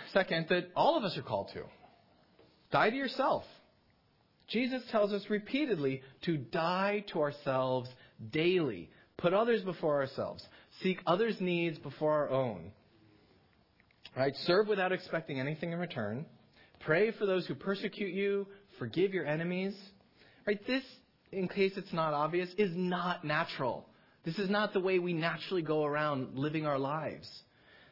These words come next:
There's a big risk that if you forgive, you'll be burned, or the pain will return. If you serve, you won't be appreciated. If you give, you'll be taken from.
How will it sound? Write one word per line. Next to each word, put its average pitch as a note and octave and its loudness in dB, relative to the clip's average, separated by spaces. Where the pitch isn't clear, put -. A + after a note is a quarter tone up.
There's B3+ 4
a A3 4
big B3+ 2
risk G3+ 0
that C#3 2
if C#3 -4
you F3+ -2
forgive, E3+ 0
you'll C3+ -2
be D3 2
burned, B2+ -2
or A#2 -4
the B2 -2
pain D3+ -2
will E3 0
return. D#3 -2
If C3+ -2
you F3 2
serve, F3+ 2
you A#2+ -2
won't A2 -2
be D3+ -2
appreciated. C#3+ -4
If C3 -4
you F3 2
give, C#3+ 2
you'll B2+ -8
be F3 0
taken B3+ -2
from. G#2 -2